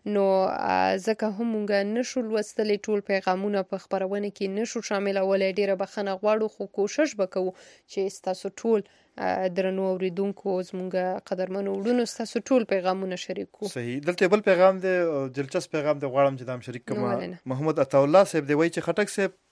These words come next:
Speaker 2: اردو کې لیکلی دی، د بهتر جمعه کوم. هغه وایي چې
Speaker 1: ښه، ښه،
Speaker 2: پاکستان
Speaker 1: ښه.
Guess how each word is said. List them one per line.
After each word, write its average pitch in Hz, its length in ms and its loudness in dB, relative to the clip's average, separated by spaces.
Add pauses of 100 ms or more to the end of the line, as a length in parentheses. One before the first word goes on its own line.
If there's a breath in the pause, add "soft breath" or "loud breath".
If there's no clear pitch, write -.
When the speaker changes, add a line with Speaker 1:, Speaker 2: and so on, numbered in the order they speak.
(340)
Speaker 2:
اردو 175 300 4
کې 214 100 0
لیکلی 185 360 2
دی، 170 140 4
د - 20 0
بهتر 156 180 -2
جمعه 147 220 -2
کوم. 143 180 0
هغه 147 120 6
وایي 185 120 6
چې - 60 0
Speaker 1:
ښه، 302 40 4
ښه، 311 120 8
Speaker 2:
پاکستان 220 420 4
Speaker 1:
ښه. 170 40 -8